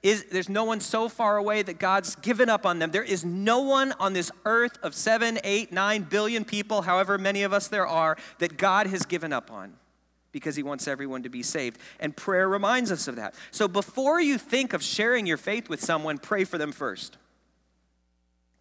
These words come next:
And I know that because when, when we told you that we were talking about sharing, sharing your faith in an enlightened world today, that God has already put some people on your heart. That God has already put a name in your mind of someone that you need to pray for.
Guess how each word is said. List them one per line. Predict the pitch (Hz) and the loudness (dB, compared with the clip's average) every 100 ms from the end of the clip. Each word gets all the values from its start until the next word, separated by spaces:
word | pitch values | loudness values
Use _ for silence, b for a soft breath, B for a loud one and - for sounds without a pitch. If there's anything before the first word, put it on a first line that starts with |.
| B B B B | B B B B
And | 156 | -2
I | 196 | 0
know | 254 233 175 | 4 4 2
that | 165 | 0
because | 165 - 170 165 - B B | -4 0 0 0 -8 B B
when, | 165 175 - | -6 -6 -6
when | 190 170 | -6 -4
we | 180 | -4
told | 247 - 202 208 180 | -6 -6 -4 -2 -4
you | 190 | -6
that | 170 | -4
we | 160 | -4
were | 165 | -4
talking | - 165 160 160 | -2 -4 -4 -6
about | 143 120 | -6 -6
sharing, | - 156 151 151 147 - _ | -6 -6 -6 -8 -12 -18 _
sharing | - - 170 190 | -10 -6 -4 -4
your | 156 | -8
faith | - 151 143 | -6 -6 -6
in | 139 | -8
an | 123 | -8
enlightened | 123 123 127 120 | -4 -4 -4 -8
world | 120 127 | -8 -10
today, | - 127 117 | -8 -10 -8
that | 123 | -8
God | 120 156 170 | -2 0 0
has | 143 | -2
already | 147 151 | -6 -6
put | 135 - - | -8 -10 -10
some | 131 | -10
people | 113 123 123 117 | -10 -12 -8 -8
on | 113 | -8
your | 104 | -12
heart. | 98 90 - _ _ _ _ _ _ _ _ | -14 -16 -16 _ _ _ _ _ _ _ _
That | 139 135 | -12 -6
God | 190 190 | 0 0
has | 190 170 | 0 0
already | 165 160 | 0 -2
put | 160 165 151 - B B B | -4 -4 -4 -6 B B B
a | 135 | -6
name | 135 156 175 185 180 | -4 -4 -2 -4 -6
in | 165 165 | -8 -8
your | 156 | -6
mind | 139 139 135 131 | -6 -4 -2 -4
of | 117 | -6
someone | - 147 131 | -8 -6 -8
that | 117 | -10
you | 131 151 170 | -10 -8 -6
need | 160 143 | -6 -8
to | |
pray | - - 165 | -10 -6 -6
for. | - 117 98 | -6 -14 -16